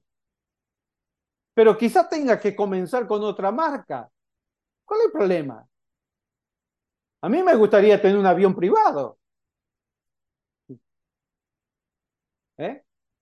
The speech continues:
Pero quizá hay que conformarse con el Uber. <laughs>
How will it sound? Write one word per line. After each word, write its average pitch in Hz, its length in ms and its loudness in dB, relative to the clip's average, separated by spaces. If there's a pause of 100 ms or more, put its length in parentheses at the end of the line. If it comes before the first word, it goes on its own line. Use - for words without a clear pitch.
(880)
Pero 214 200 2
quizá 226 220 0
hay 330 120 0
que 214 140 2
conformarse 202 640 0
con 185 180 -4
el 208 100 -2
Uber. 190 840 -4
<laughs> 147 520 -8